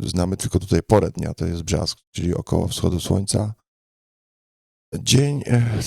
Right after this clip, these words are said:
dzień to jest, e, ostatni, ostatni, najbardziej uroczysty dzień święta Sukot, czyli Szmini Aceret, dzień ósmy. Em, mm, i teraz cała sytuacja rozgrywa się w roku dwudziestym,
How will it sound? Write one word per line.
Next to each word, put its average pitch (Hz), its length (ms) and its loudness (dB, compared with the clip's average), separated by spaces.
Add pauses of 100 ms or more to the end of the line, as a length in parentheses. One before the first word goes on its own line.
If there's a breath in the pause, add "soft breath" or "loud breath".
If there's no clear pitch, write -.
dzień 139 340 2
to 120 100 6
jest, 107 400 2
e, 85 160 0
ostatni, 113 720 0
ostatni, 101 640 0
najbardziej 92 480 2
uroczysty 85 840 0
dzień 82 300 0
święta 87 400 0
Sukot, 110 420 2
czyli 92 380 -2
Szmini 90 340 -2
Aceret, 101 720 -2
dzień 87 240 -2
ósmy. 95 560 0 (880)
Em, 82 760 -2 (280)
mm, 87 300 -4
i 95 100 -4
teraz - 800 -2
cała 110 240 2
sytuacja 110 560 2
rozgrywa 98 400 0
się - 160 -4
w 98 60 0
roku 98 500 0
dwudziestym, 92 880 -4